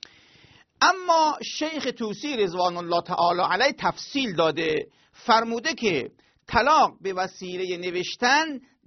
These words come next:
در حق شخص غایب واقع می‌شود، اما در مورد شخص حاضر واقع نمی‌شود. بعد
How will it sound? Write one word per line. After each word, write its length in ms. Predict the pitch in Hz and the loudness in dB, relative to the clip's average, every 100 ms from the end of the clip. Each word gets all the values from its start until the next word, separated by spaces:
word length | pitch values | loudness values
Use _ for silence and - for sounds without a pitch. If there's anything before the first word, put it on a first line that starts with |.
| 151 | 0
در 200 | 180 180 | 2 2
حق 440 | 175 294 - 208 | 2 0 0 -4
شخص 440 | 185 202 170 - 196 185 | -6 -2 -4 -4 -8 -6
غایب 460 | 175 185 180 180 262 151 | 2 4 4 2 -2 -4
واقع 520 | 143 170 180 175 320 359 | -4 0 2 0 -4 -4
می‌شود، 540 | 302 220 190 175 131 - _ _ - | -4 0 2 2 0 -4 _ _ 2
اما 380 | 339 311 220 | 2 4 0
در 280 | 165 175 175 | 0 0 -2
مورد 360 | 165 175 170 165 | -2 -4 -4 -6
شخص 380 | - 170 - 175 | -4 -4 -4 -8
حاضر 840 | 160 180 175 170 170 269 349 311 - _ | -4 0 2 2 -2 2 2 2 -4 _
واقع 640 | 139 147 151 151 147 233 262 208 - | -8 -2 0 0 0 0 0 -6 -10
نمی‌شود. 1080 | 185 196 143 127 123 117 110 107 113 - _ _ _ _ _ - | -6 -4 -6 -8 -10 -8 -8 -10 -14 -20 _ _ _ _ _ 2
بعد 260 | 196 269 | 4 4